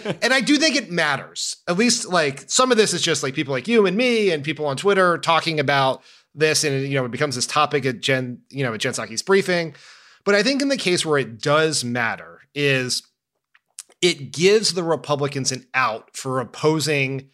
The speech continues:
very popular initiatives. Because when you say this is an infrastructure plan, they can say,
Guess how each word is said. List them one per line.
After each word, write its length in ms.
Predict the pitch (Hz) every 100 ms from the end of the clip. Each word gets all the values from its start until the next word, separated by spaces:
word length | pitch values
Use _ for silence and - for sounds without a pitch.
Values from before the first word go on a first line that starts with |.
| _ _ _ -
very 520 | 110 156 160 156 151
popular 480 | 120 139 131 123 113
initiatives. 460 | 98 - - -
Because 220 | - 147
when 120 | 143 151
you 140 | 156
say 340 | - 190 214 220
this 220 | 185 165
is 100 | 127
an 80 | 135
infrastructure 440 | 139 - 107 -
plan, 180 | 120 117
they 100 | 147
can 160 | 160
say, 600 | 139 - 156 120 107 123